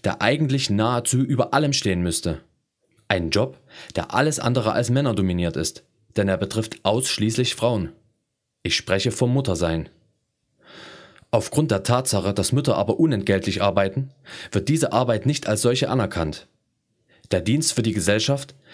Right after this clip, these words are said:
der von unmessbarem Wert ist und weit über die übliche vierzig-Stunden-Woche hinausgeht, wird kaum gesehen. Ein Fulltime-Job,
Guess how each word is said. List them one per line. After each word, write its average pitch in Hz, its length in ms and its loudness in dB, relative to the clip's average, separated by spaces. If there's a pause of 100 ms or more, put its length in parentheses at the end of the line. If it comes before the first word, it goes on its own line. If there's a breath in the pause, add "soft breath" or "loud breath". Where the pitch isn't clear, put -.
(240 loud breath)
der 104 100 0
von 104 220 -2
unmessbarem 143 800 2
Wert 117 220 2
ist - 300 -2 (260 loud breath)
und 104 240 -2
weit 131 280 2
über 143 200 2
die 113 120 -2
übliche 135 360 0
vierzig-Stunden-Woche 110 840 0
hinausgeht, 101 640 0 (240)
wird - 200 -2
kaum 113 280 2
gesehen. 107 400 0 (1200 loud breath)
Ein 98 180 0
Fulltime-Job, 107 840 2